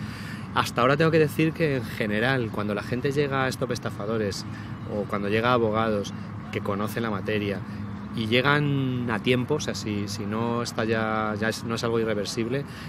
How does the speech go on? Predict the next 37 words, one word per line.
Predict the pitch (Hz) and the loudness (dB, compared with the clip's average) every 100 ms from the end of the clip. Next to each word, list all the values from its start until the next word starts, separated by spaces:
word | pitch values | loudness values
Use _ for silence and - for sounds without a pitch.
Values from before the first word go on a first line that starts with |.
| - - | -10 -2
eh, | 107 104 98 98 95 92 98 | 0 2 2 2 0 0 -4
en | 107 101 | -6 -4
general | 104 101 107 127 | -2 0 4 4
el | 131 | 2
porcentaje | 131 127 123 117 123 - | 0 -2 -2 -2 -2 0
de | 123 120 120 | 2 2 0
asuntos | 113 127 117 117 | 0 -2 -2 -2
en | 110 | -4
los | 95 | -4
que | 107 | -4
al | 98 | -2
menos | 113 120 - | 0 0 -2
mantenemos | 113 110 113 113 110 | -2 -2 0 0 0
la | 110 | 0
esperanza, | 95 101 113 110 98 | -2 -2 -2 -2 -4
¿no? | 127 135 | -2 -2
Y | 120 | -2
en | 95 | -2
los | 98 | -4
que | 107 101 - - - | -2 -2 -4 -10 -2
paralizamos, | - 110 104 110 120 120 113 104 - - - - - - | 2 2 2 -2 -2 0 -2 -4 -8 -10 -10 -10 -10 -8
eh, | 117 117 - - 123 | -6 -6 -8 -8 -8
esa, | 110 120 113 | -4 0 0
ese | 113 123 | 2 2
desenlace, | 120 120 110 113 - 139 123 101 95 | 2 2 2 0 0 2 2 2 -2
eh, | 101 | -2
es | 110 - | -4 -2
muy | 113 | -2
elevado. | 98 85 87 85 - - - - - - - - | -2 -2 -6 -8 -10 -10 -10 -10 -10 -10 -4 0
Y | 120 117 | 2 4
lo | 120 | 4
mejor | 120 - - 143 131 | 4 2 4 4 4
que | - 104 | -2 0
puede | 117 117 | 2 2
pasar | 117 - 131 143 - | 0 -2 -2 -2 -2
es | 113 - | -4 -2
que, | 120 113 101 | 2 4 2